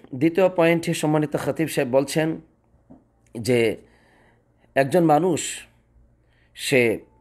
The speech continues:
যা কিছু দ্বারা তার জীবনকে সজ্জিত করে, তার মধ্যে সবচেয়ে শ্রেষ্ঠ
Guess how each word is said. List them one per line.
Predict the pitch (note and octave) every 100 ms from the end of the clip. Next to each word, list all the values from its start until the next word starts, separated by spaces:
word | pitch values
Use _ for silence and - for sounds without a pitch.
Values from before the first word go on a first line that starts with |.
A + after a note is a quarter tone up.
| _ _ _ - A2
যা | C#3+ D#3+
কিছু | F3+ - E3+
দ্বারা | D3 B2
তার | A#2 C3+ A#2+
জীবনকে | D3+ F3 E3+ D3+
সজ্জিত | - D3 B2+ E3+ E3
করে, | D3 B2 G2+ - _ _ _ -
তার | C3
মধ্যে | C3 B2 B2+ A#2+
সবচেয়ে | - D#3 - D#3 - D3+ C#3 - _ _ _ -
শ্রেষ্ঠ | - D#3 D#3 -